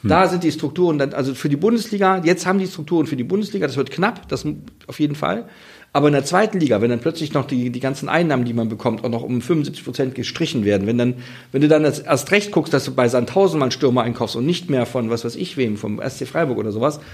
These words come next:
Speaker 2: dann
Speaker 1: Dann
Speaker 2: ist,
Speaker 1: wird's
Speaker 2: dann
Speaker 1: schwierig.
Speaker 2: ist, äh, der Dom in Not. Und
Speaker 1: Dann
Speaker 2: das fände
Speaker 1: jetzt
Speaker 2: ich nicht so schön, ehrlich
Speaker 1: dann
Speaker 2: gesagt.
Speaker 1: mal lieber jetzt zu einem erfreulicheren
Speaker 2: Also,
Speaker 1: Thema.
Speaker 2: ja.
Speaker 1: Hm.
Speaker 2: Borussia Mönchengladbach, nein,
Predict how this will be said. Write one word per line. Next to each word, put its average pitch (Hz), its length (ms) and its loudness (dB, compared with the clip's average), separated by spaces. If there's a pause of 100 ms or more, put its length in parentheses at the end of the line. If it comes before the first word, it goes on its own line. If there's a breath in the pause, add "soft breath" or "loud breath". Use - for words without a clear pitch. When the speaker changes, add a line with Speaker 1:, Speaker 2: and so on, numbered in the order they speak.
(1040 loud breath)
Speaker 2:
dann 131 160 0
Speaker 1:
Dann - 80 -4
Speaker 2:
ist, 113 60 2
Speaker 1:
wird's - 120 -4
Speaker 2:
dann 185 160 6
Speaker 1:
schwierig. 180 120 2
Speaker 2:
ist, - 360 -2
äh, 156 220 2
der 147 140 2
Dom 190 320 6
in 175 100 6
Not. 160 340 6
Und - 60 -14 (920 loud breath)
Speaker 1:
Dann 113 80 2
Speaker 2:
das 226 100 4
fände - 40 4
Speaker 1:
jetzt 190 120 4
Speaker 2:
ich - 80 -6
nicht 208 160 2
so 196 80 2
schön, 175 280 0
ehrlich 87 200 -6
Speaker 1:
dann 101 140 0
Speaker 2:
gesagt. 107 60 2
Speaker 1:
mal 104 120 2
lieber 107 240 2
jetzt 104 360 0
zu 107 80 -2
einem 98 440 -4 (100)
erfreulicheren 101 640 0
Speaker 2:
Also, 131 160 2
Speaker 1:
Thema. 113 400 2
Speaker 2:
ja. 110 120 -2 (580 soft breath)
Speaker 1:
Hm. 85 120 -6
Speaker 2:
Borussia 107 320 -4
Mönchengladbach, 104 420 -6
nein, 92 260 -2